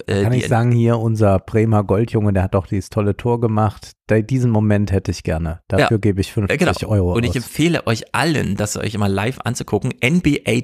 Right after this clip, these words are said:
Speaker 1: Top Shot ist der Google-Suchbegriff. Dann kommt man auf die N B A Top Shot-Seite. Und dort gibt's so kleine digitale Zertifikate. Also sie sehen aus wie kleine Stories, so im sechzehn zu neun oder vier mal drei Format, hochkant,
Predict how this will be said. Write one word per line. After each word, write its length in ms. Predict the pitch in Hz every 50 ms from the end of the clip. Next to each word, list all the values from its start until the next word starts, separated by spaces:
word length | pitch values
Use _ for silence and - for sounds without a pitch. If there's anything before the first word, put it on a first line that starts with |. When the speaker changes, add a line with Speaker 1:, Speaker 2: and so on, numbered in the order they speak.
| -
Speaker 1:
Top 280 | - - 120 101 - -
Shot 400 | - - - - - - - _ _ _ -
ist 180 | - 98 -
der 80 | 98 95
Google-Suchbegriff. 800 | 95 101 113 113 104 117 113 - - - - - - 143 - -
Dann 120 | 117 -
kommt 200 | - - - -
man 120 | 104 101 -
auf 200 | - 104 - -
die 180 | 101 95 - -
N 140 | 110 110
B 140 | 107 101 - -
A 140 | 95 98 101 -
Top 240 | - - - - -
Shot-Seite. 800 | - - - - - - - - 98 92 95 92 - 151 196 208 - - - - - - - - - - _ - -
Und 160 | 120 113 104
dort 240 | 127 131 185 - -
gibt's 320 | 151 151 - - - -
so 120 | - 110 107
kleine 380 | - - 117 107 135 165 165
digitale 440 | 139 139 - 123 - 123 123 139 143
Zertifikate. 880 | - - - 120 - 160 - 117 113 - 123 113 104 - - - 101 - - - - -
Also 180 | - 104 104 107
sie 100 | 104 104
sehen 220 | 113 127 123 120
aus 260 | - 127 143 160 -
wie 60 | 135 120
kleine 300 | - - 117 113 104 104
Stories, 600 | - - 104 107 117 151 202 240 - - - _ _ _
so 320 | _ - - 107 107 104 -
im 320 | - 101 98 101 98 95
sechzehn 320 | 95 107 113 - - - -
zu 100 | - 98
neun 160 | 98 107 113
oder 140 | 104 92 92
vier 160 | - - 104
mal 100 | 104 98
drei 180 | - - 104
Format, 360 | - - 127 120 123 120 - -
hochkant, 520 | 127 135 - - - 151 175 233 - -